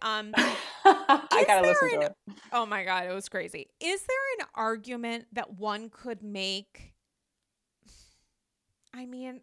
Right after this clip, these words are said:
Speaker 1: I don't even know that it's an argument.
Speaker 2: <laughs>
Speaker 1: That Kyle believes what she's saying, because of course she does. Like,
Speaker 2: Of course she
Speaker 1: what's,
Speaker 2: does.
Speaker 1: what's the opposing view here? Like, if you were Dorit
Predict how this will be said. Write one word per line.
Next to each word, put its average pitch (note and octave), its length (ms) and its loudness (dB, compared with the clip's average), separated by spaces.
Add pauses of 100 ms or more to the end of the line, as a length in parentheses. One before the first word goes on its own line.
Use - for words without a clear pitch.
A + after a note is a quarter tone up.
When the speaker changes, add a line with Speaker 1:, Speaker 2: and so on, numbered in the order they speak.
Speaker 1:
I C4 140 -14
don't D#4+ 160 -12
even C#4 260 -14
know B3+ 180 -10
that A#3 160 -10
it's G#3 140 -16
an G#3 100 -16
argument. G#3 560 -16 (100)
Speaker 2:
<laughs> - 0 - (480)
Speaker 1:
That B3 300 2
Kyle D4+ 600 4
believes B3 720 -6
what C4 160 -10
she's B3+ 240 -14
saying, A#3+ 460 -10
because C#4+ 340 -14
of C#4 160 -12
course A4+ 300 -12
she G#3 240 -16
does. F3+ 360 -6
Like, B3+ 260 -6
Speaker 2:
Of - 60 -20
course A#3+ 220 4
she - 80 -2
Speaker 1:
what's, D3+ 400 4
Speaker 2:
does. - 60 -18 (180)
Speaker 1:
what's D4+ 480 -4
the A#4+ 280 -4
opposing C#4 840 -8
view A3 280 -10
here? - 520 -12
Like, B3+ 220 -4
if C#4+ 160 -8
you D4 180 -6
were G4 220 -6
Dorit A3 800 -8